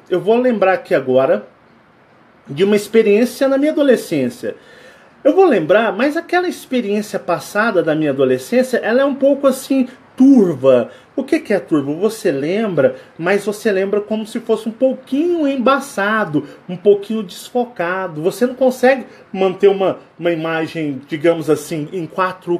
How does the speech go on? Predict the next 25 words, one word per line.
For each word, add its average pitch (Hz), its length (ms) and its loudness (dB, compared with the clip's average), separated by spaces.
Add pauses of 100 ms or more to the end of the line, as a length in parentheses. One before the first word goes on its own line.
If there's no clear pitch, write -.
K 123 420 -4 (360)
de 131 80 -8
resolução. 120 880 -4 (1120)
Então 135 160 0
você 139 240 0
lembra 156 400 2
daquela 165 300 0
passagem, 147 640 -4
mas 185 260 -2
é - 20 -6
uma 190 140 -6
coisa 196 260 -2
mais, 202 120 -6 (200)
mais 220 160 -10
turva. 175 760 2 (340)
Todos 220 360 4
são 160 200 -6
assim. 127 320 -8 (300)
Então 247 180 2
começou 247 440 0
a 254 100 0
vir 214 440 -4 (320)
flashes 214 640 0
de 190 140 -2
memórias, 156 960 0